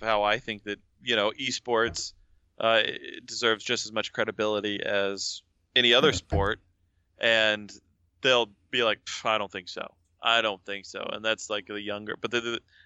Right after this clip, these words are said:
Speaker 1: they are, like, these kind of meatheady, fucking, you know, diehard sports fans.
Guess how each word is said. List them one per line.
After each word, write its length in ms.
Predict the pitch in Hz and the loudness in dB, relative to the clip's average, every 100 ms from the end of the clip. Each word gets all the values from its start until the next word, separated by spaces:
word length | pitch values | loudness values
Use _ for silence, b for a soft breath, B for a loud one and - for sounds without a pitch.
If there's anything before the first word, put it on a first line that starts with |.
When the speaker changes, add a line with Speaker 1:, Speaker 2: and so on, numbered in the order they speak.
| - | 2
Speaker 1:
they 160 | 135 | 6
are, 240 | 123 113 107 | 8 8 6
like, 180 | 104 | 0
these 240 | - 101 - - | -4 -10 -12 -8
kind 220 | 117 104 | -4 -4
of 80 | 101 | -6
meatheady, 720 | 107 104 113 98 101 101 _ _ _ _ _ _ _ _ _ | -8 -10 -4 -4 -4 -8 _ _ _ _ _ _ _ _ _
fucking, 640 | 107 92 101 98 95 95 - _ _ _ _ - | -2 0 2 0 0 -4 -14 _ _ _ _ -10
you 120 | 98 | -6
know, 260 | 92 92 87 _ - _ _ _ _ _ _ _ _ _ _ _ _ _ _ 110 | -4 -4 -6 _ -20 _ _ _ _ _ _ _ _ _ _ _ _ _ _ _
diehard 560 | 107 95 101 110 95 90 | 0 2 2 0 -4 -4
sports 440 | - 101 98 95 | -10 -6 -6 -8
fans. 460 | - 90 92 104 - | -10 -10 -10 -14 -16